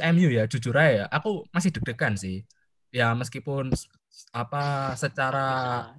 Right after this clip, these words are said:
Speaker 1: klasemen, klasemen unggul dan masih nyisa satu match kan. Tapi, tapi menurutku, kalau soal kandidat juara, tetap sih Liverpool sama City.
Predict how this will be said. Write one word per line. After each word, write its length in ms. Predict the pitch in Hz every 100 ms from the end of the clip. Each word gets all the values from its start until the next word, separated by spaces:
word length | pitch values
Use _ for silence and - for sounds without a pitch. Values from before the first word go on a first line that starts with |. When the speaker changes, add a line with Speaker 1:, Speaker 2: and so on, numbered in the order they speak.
| -
Speaker 1:
klasemen, 480 | 120 117 127 147 160 156 - _ _ _ _ _
klasemen 380 | 123 123 143 -
unggul 560 | - 123 127 170 175 170 _ _ _
dan 320 | - 117 117
masih 560 | 120 131 131 120 117 123
nyisa 320 | 135 139 131
satu 240 | 131 135 143
match 320 | 165 143 -
kan. 320 | 113 110 117
Tapi, 400 | 151 214 208 - _ _ _ _ _ _ _ _ _ _ _ -
tapi 320 | 202 208 208
menurutku, 960 | 175 165 180 160 _ _ 131 117 117 - -
kalau 640 | - 139 139 139 139 139 - - -
soal 240 | 147 139 147
kandidat 400 | 151 135 123 117
juara, 400 | 135 147 135 123
tetap 320 | 127 147 -
sih 80 | 113
Liverpool 400 | 120 120 120 135
sama 320 | 127 123 117
City. 480 | 123 117 110 101